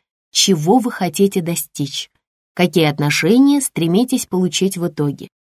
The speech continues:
Какие есть для этого возможности? Варианты. Какие возможности существуют в настоящих взаимоотношениях? Что вы знаете о своём любимом человеке такого,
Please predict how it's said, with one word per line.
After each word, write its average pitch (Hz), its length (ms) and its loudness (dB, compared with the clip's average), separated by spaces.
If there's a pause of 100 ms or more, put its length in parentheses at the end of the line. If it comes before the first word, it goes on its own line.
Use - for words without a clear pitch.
(140)
Какие 302 440 4
есть 214 240 4
для 156 220 0
этого 170 260 -2
возможности? 151 840 -4 (400)
Варианты. 175 680 2 (400)
Какие 156 360 2
возможности 156 760 0
существуют 160 800 -2
в 165 60 -4
настоящих 156 580 -2
взаимоотношениях? 151 1200 -4 (580)
Что - 300 2
вы 240 100 4
знаете 220 500 0
о 165 40 0
своём 170 420 0
любимом 151 400 -2
человеке 151 540 -4
такого, 151 560 0